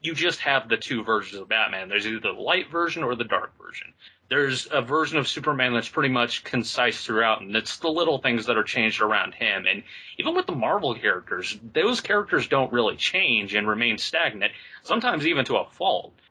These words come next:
But with Wonder Woman, there is always someone gunning to change her. And this movie is a complete rejection of that. It says,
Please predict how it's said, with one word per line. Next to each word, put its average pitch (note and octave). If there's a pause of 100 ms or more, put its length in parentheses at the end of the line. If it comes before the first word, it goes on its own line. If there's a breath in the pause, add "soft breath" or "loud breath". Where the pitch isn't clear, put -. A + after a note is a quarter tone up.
(160)
But D3
with C#3+
Wonder D4+
Woman, C#3 (400)
there G3
is D3 (120)
always D#3+
someone C#3
gunning A2 (100)
to B2
change G#2+
her. -
And A2 (420)
this C#4
movie G#3+
is D3
a C3+
complete C3
rejection G#2
of E2+
that. F2
It C#3+
says, B2